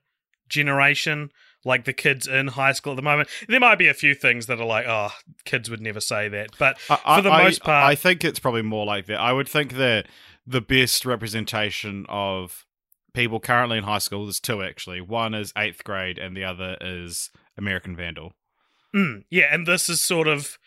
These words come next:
Speaker 1: yeah, totally. This,
Speaker 2: Th-,
Speaker 1: but
Speaker 2: this
Speaker 1: this
Speaker 2: is,
Speaker 1: is
Speaker 2: this
Speaker 1: sort of
Speaker 2: is,
Speaker 1: like
Speaker 2: this
Speaker 1: a
Speaker 2: is the, like, the, um, this is the version of today's teens that parents wish their kids were.
Speaker 1: For sure, but, but,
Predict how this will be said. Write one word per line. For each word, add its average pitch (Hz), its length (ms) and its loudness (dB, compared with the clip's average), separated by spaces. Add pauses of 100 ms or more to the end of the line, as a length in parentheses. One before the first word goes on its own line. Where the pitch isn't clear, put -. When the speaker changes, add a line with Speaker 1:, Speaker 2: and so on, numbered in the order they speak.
(460)
Speaker 1:
yeah, 131 340 0
totally. 123 300 -2
This, 139 180 -2
Speaker 2:
Th-, 170 120 0
Speaker 1:
but 233 80 2
Speaker 2:
this 170 160 2
Speaker 1:
this 185 80 0
Speaker 2:
is, - 0 -
Speaker 1:
is 160 60 -2
Speaker 2:
this 160 160 4
Speaker 1:
sort 139 40 0
of 175 60 0
Speaker 2:
is, 156 80 0
Speaker 1:
like 135 120 2
Speaker 2:
this 127 180 4
Speaker 1:
a 160 60 2
Speaker 2:
is 127 180 -2
the, 123 240 2
like, 110 380 2 (400)
the, 101 720 2
um, 90 580 -2 (800)
this 143 180 2
is 156 120 0
the 143 100 4
version 120 720 4
of 110 420 2
today's 104 420 0
teens 104 500 -2
that 98 220 -6
parents 101 360 -6
wish 98 200 -6
their 92 120 -10
kids 90 260 -12
were. 85 280 -14 (540)
Speaker 1:
For - 200 0
sure, 247 440 6
but, 180 460 4 (460)
but, 151 460 4